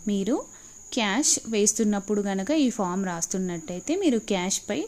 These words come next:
టిక్ చేయండి. అలాగే ఇరవైవ ఆప్షన్లో ఆధార్ కార్డ్ నంబర్ గనక మీ దగ్గర ఉంటే ఆధార్ నంబర్ని నోట్ చేయండి. ఇరవై ఒకటవ ఆప్షన్లో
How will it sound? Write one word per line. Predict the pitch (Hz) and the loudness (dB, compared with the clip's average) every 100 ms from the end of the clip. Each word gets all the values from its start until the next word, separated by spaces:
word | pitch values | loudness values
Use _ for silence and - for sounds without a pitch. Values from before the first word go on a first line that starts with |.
| - | -2
టిక్ | 226 - - | -4 0 0
చేయండి. | 208 175 170 175 185 - - - - - - | 0 0 -2 -2 -4 -6 -20 -20 -20 -16 -8
అలాగే | 185 180 175 185 302 392 - | -4 -2 -2 0 -2 -2 0
ఇరవైవ | 220 208 233 233 | 2 2 0 -2
ఆప్షన్లో | - 190 180 - 185 180 269 523 554 - | -2 -6 -4 -4 -4 -2 -2 -2 -4 -4
ఆధార్ | 202 190 214 226 | -2 0 2 2
కార్డ్ | 233 226 | 0 0
నంబర్ | 214 202 196 185 | 0 0 -2 -2
గనక | 180 180 285 392 - - - - 220 | -4 -4 -4 -4 -8 -18 -20 -4 2
మీ | 220 | 4
దగ్గర | 185 190 170 196 | 4 0 0 0
ఉంటే | 202 190 185 302 494 679 - | 0 0 -2 -2 -4 -6 -4
ఆధార్ | 226 190 196 220 220 | 0 2 4 4 2
నంబర్ని | 190 190 190 185 320 523 | 2 0 -2 0 -2 0
నోట్ | 240 196 208 - 220 | 0 0 -2 0 0
చేయండి. | 185 170 170 180 - - - - - - - | 0 -2 -4 -4 -6 -12 -20 -20 -20 -20 -2
ఇరవై | 208 202 202 | 0 2 2
ఒకటవ | 180 196 240 277 | 0 0 0 0
ఆప్షన్లో | 262 208 - - 196 190 339 | 0 -2 -2 -2 -2 -2 -4